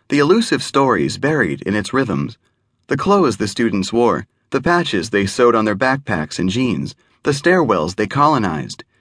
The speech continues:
He couldn't keep track of these things. Instead, daily, sometimes hourly, he listened to the cadences of their voices, the scrape of their jackets against a bank of steel lockers.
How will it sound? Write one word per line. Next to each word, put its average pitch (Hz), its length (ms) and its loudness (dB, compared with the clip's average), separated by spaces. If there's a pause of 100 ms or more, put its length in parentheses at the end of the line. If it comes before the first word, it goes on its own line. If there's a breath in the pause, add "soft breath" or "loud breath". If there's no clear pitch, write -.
(240)
He - 120 -4
couldn't 226 260 2
keep 147 200 -2
track 170 340 -2
of 110 100 -4
these 85 200 -4
things. 73 380 -4 (520)
Instead, 139 600 2
daily, 135 460 2
sometimes 185 560 0
hourly, 101 540 0 (360)
he 156 140 2
listened 175 400 2
to - 80 0
the 120 100 0
cadences 95 680 0
of 65 100 -4
their 95 140 0
voices, 120 600 -2 (300)
the 143 80 0
scrape 196 460 0
of 131 100 -4
their 127 160 4
jackets 135 560 0
against 139 340 0
a 120 60 0
bank 143 380 2
of 95 120 -4
steel 135 300 2
lockers. 127 560 0